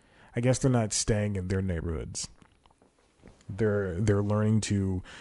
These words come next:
go beyond what their normal news usage is, 'cause there's probably, you know, people watching C N N for the first time in years,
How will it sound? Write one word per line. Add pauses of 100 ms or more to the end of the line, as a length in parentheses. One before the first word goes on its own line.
(280)
go
beyond
what
their
normal (1120)
news
usage
is,
'cause
there's
probably,
you
know, (160)
people
watching
C
N
N
for
the
first
time
in
years,